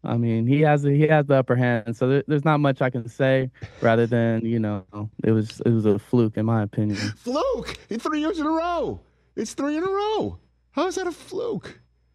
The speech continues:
Speaker 1: <laughs>
Speaker 2: Come on. No?
Speaker 1: Yeah, we, we just gotta go to the drawing boards. You see what we have, you know, we got Emeka, we got Jeremiah Smith back there, Carnell
Speaker 2: Mm-hmm.
Speaker 1: Tate. You know,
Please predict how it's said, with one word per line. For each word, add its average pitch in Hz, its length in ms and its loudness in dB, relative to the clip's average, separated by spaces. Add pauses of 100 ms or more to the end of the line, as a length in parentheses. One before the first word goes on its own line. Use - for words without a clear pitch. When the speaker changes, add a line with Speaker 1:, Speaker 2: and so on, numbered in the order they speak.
(280)
Speaker 1:
<laughs> - 680 -12
Speaker 2:
Come 330 240 -6
on. 85 300 -4 (760)
No? 214 340 0
Speaker 1:
Yeah, 110 160 0
we, 110 120 -2 (840)
we 135 60 0
just 135 160 2
gotta 135 160 4
go 131 120 4
to 131 140 0
the 123 80 2
drawing 123 320 0
boards. 123 260 0
You 147 80 2
see 151 160 0
what 143 140 2
we 135 100 0
have, 120 480 -2
you 120 120 -2
know, 113 220 -2 (200)
we 123 140 0
got 117 200 0
Emeka, 120 480 2
we 123 60 0
got 117 160 0 (200)
Jeremiah 120 400 0
Smith 117 440 -2
back 113 260 0
there, 117 180 2
Carnell 120 400 2
Speaker 2:
Mm-hmm. - 100 -12
Speaker 1:
Tate. 120 400 0 (720)
You 165 100 2
know, 165 260 0